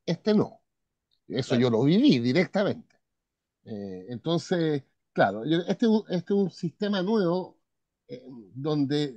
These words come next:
Speaker 1: eh, el procedimiento previo a los nombramientos es demasiado público.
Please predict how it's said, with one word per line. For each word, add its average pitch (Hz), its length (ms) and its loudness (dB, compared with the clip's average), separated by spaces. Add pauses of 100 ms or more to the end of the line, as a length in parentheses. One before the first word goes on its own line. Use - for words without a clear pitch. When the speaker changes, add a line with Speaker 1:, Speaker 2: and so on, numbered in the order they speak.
Speaker 1:
eh, 131 300 0
el 139 160 0
procedimiento 156 1500 2 (260)
previo 269 460 4
a - 20 4
los 202 140 2
nombramientos 190 720 -4
es 190 60 -6
demasiado 185 640 2
público. 131 480 2